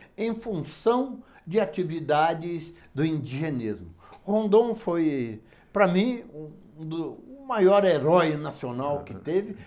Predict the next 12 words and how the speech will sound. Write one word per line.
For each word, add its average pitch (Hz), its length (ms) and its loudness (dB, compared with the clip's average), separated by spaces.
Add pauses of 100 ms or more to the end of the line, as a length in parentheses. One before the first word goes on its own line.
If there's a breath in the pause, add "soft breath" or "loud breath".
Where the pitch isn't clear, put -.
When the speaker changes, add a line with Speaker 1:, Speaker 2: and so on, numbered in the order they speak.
(100)
Speaker 1:
porque 175 420 0 (360 loud breath)
a 131 100 -2
gente 208 200 2
fala 233 260 6
de 208 100 4
Rondon 214 480 8
e 302 100 0
pensa 277 360 2
nos 254 280 -2
índios, 190 340 0 (280 soft breath)
mas 147 220 -2
Rondon, 170 680 2